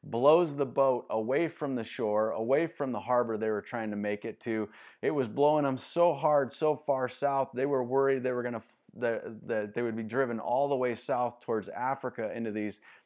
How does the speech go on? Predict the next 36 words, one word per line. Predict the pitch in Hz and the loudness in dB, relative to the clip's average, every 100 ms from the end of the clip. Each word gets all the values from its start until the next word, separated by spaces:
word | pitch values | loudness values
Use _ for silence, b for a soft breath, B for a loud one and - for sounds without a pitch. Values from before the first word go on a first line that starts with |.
| B _ | B _
kind | - 131 | -6 -6
of | - | -6
famous, | - 135 127 120 | -4 -2 -2 -4
well-known | 110 110 120 120 117 117 110 | -4 0 2 2 0 -2 -4
sandbars | - 120 123 143 110 92 92 92 | -6 -6 -4 -4 -2 0 -2 -4
and | 104 | -6
maybe | 110 107 | -4 -4
get | 101 101 71 | -6 -8 -6
driven | 113 123 117 | -4 -2 -2
ashore. | 98 - 147 131 - | -6 -2 0 0 -2
So | 127 | -2
they're | 120 120 | -2 0
ordered | 135 160 139 131 127 _ b _ | 2 4 4 2 -4 _ b _
to | - 127 117 113 110 - | -4 0 0 0 -2 -2
actually | 127 139 - 131 120 113 - _ | 0 0 -2 -4 -2 -4 -8 _
have | - 139 123 | -2 0 0
sailors | - 143 139 110 104 - | 0 2 4 2 -2 -6
jump | - 139 151 - | -2 0 0 -2
overboard | 131 127 104 104 101 98 | -2 0 0 0 0 0
with | 135 | -4
these | 127 113 95 | -4 -6 -2
ropes, | 117 120 104 - - - | 2 2 2 -4 -14 -8
and | 110 | -4
they | 110 | -2
would | 107 92 87 | -2 -4 -8
swim | - - - 156 139 107 - | -18 -12 -4 -2 0 -2 -4
under | 123 156 151 | -4 -2 -2
the | 127 113 | -2 -4
ship, | - 131 98 - | -4 -4 -4 -8
carrying | - 139 135 117 | -8 -4 -2 -2
these | 107 - | -4 -6
huge | - 170 151 | -4 -2 -2
ropes | 123 127 104 - | 0 0 -2 -6
underneath | 123 131 131 | -6 -4 -6
the | 107 | -8
ship | - 143 - | -2 0 -2